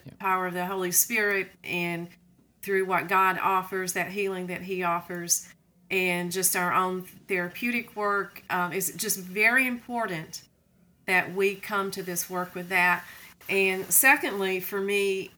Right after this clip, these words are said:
Speaker 2: I had to recognize my own, um, you know, empathy is great, but codependency isn't. Um, I had this great
Speaker 1: Mm-hmm.
Speaker 2: desire to fix everyone.
Speaker 1: Yeah.
Speaker 2: And so that might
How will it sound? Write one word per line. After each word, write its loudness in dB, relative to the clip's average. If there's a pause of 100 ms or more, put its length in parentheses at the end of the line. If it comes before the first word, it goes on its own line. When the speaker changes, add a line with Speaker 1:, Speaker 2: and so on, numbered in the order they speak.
(340)
Speaker 2:
I 4
had 2
to -2
recognize -2
my -2
own, -2 (640)
um, -6 (480)
you -2
know, 2 (100)
empathy -2
is 0
great, 4
but -6
codependency -2
isn't. -2 (520)
Um, -2
I 0
had 2
this -2
great 2
Speaker 1:
Mm-hmm. 0
Speaker 2:
desire 6
to -2
fix 0
everyone. 4 (1500)
Speaker 1:
Yeah. 0
Speaker 2:
And 2
so 4
that 8
might 2